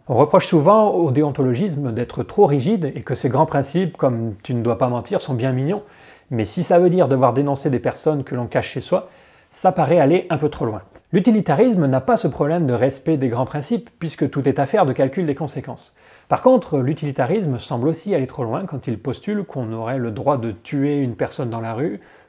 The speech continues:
pour lui prélever ses organes si ça permettait de sauver cinq personnes. C'est exactement ce que montrait la vidéo de Monsieur Phi d'ailleurs.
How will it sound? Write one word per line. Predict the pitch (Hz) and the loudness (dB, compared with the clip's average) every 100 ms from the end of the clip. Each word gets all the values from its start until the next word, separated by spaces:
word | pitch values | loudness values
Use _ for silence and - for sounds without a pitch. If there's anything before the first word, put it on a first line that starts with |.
| - | -4
pour | 143 | 0
lui | 139 | 0
prélever | 139 139 127 | 0 0 -2
ses | 131 123 | -2 -4
organes | 110 107 156 185 | -2 0 -2 -2
si | 151 | -6
ça | - | -8
permettait | 127 127 117 110 | -6 -6 -4 -4
de | 165 | -4
sauver | 123 143 120 208 - | -4 -4 -4 -4 -8
cinq | - 160 - | -10 -8 -6
personnes. | 147 - 104 113 _ _ _ _ | -8 -8 -12 -14 _ _ _ _
C'est | - 113 | -12 -8
exactement | 110 117 - 135 | 0 0 0 -6
ce | 151 | -4
que | |
montrait | 120 107 - | -8 -8 -6
la | 135 | -6
vidéo | 107 113 143 | -4 -4 -2
de | |
Monsieur | 120 113 - | -4 -6 -10
Phi | 135 175 | -10 -6
d'ailleurs. | 131 110 - | -4 -4 -10